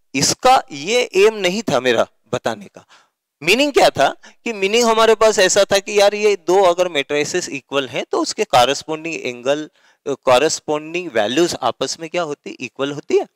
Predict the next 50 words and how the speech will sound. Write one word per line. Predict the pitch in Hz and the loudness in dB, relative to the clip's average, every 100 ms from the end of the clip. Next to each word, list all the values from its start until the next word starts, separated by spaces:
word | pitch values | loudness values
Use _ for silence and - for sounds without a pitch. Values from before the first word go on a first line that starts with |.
| _ _ _ _ | _ _ _ _
और | 117 123 127 - | 2 4 4 0
अगर | 123 143 - | 0 0 -2
ए, | 131 - - 123 117 | -8 -8 -16 -20 -4
value | 117 123 160 | 0 2 2
equal | 151 - 185 | 0 0 0
होती | 185 - | 0 0
है | 226 | -4
और | |
कोई | - 165 | -2 -2
हमसे | 147 139 160 | -2 -6 -8
पूछे | 147 139 151 | -8 -8 -4
कि | 147 | -2
यार | 143 | -2
ए | 135 127 135 | -2 -2 0
और | 131 123 | -2 -6
B | 127 | -10
की | 139 | -4
value | 120 113 123 | -2 0 2
आप | 120 117 _ _ | 0 0 _ _
निकाल | 104 - 98 | -16 -10 -8
दीजिए, | 104 208 359 | -8 -8 -8
तो | - | -8
हम | 151 151 143 - | -12 -14 -20 -18
ऐसे | 113 - | -14 -14
निकाल | 95 _ - | -16 _ -20
सकते | - - _ | -20 -20 _
हैं। | _ - _ _ _ | _ -20 _ _ _
बहुत | 123 165 156 | -4 -2 -2
सारे | 139 127 | -2 -4
क्वेश्चन | 120 101 - 107 | -4 -8 -10 -14
हैं, | - _ _ - _ - | -18 _ _ -20 _ -6
ये | 123 | 0
वाला | 139 143 | 4 4
question | 147 139 147 143 | 2 0 -2 -4
हमने | 135 143 | -6 -4
देखा, | 135 131 151 | -4 0 0
इसका | 131 - 139 | 0 0 0
हो | 127 | 0
सकता | 117 135 - | -6 -6 -6
मैंने | 135 135 135 | -6 -8 -8
थोड़ा | 113 117 | -2 0
part | 127 127 131 139 | 2 2 0 -2
करा | 127 123 | -2 0
हो, | 127 131 | 0 -4
थोड़ा | - 107 | -6 -6
छोड़ | 117 120 131 | -4 -4 -2
दिया | 123 123 | 0 -2
हो, | |
क्योंकि | 120 120 117 | -2 -8 -12
z | - 123 | -8 -8